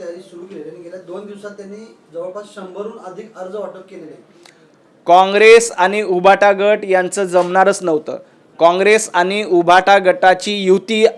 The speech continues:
Speaker 2: किंवा आघाडी ही वैचारिक आघाडी नव्हती, तर ती एकमेकांची सत्ता मिळावी एवढ्यापुरती आघाडी होती. ज्या वेळेला सत्ता गेली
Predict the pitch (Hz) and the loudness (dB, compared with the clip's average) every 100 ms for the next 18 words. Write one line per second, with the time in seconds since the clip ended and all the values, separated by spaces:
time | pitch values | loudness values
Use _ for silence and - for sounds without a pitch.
0 | - 180 196 190 180 175 196 202 190 143 | -2 0 2 4 4 6 6 6 4 0
1 | - _ - 202 196 175 180 180 208 202 | -6 _ -6 -2 2 4 2 4 4 6
2 | 226 220 175 175 170 185 190 180 180 180 | 4 2 0 2 4 4 2 2 0 -2
3 | 202 226 - _ _ 196 202 196 214 226 | -6 -6 -8 _ _ 0 0 -2 -6 -4
4 | 226 - _ 170 180 180 208 202 190 196 | -6 -10 _ -2 -2 -2 -4 -4 0 -2
5 | 196 190 226 226 180 180 208 208 208 202 | -2 -8 -8 -6 -6 0 2 4 4 4
6 | 196 226 202 170 175 202 208 196 180 208 | 4 -2 2 2 4 4 2 0 -2 -4
7 | 208 170 165 165 185 175 175 165 143 - | -2 0 2 2 2 2 0 -2 -6 -8
8 | _ _ 139 170 180 208 214 214 214 202 | _ _ 0 6 8 6 4 4 4 4
9 | 190 185 202 196 185 190 196 | -2 0 2 4 4 4 2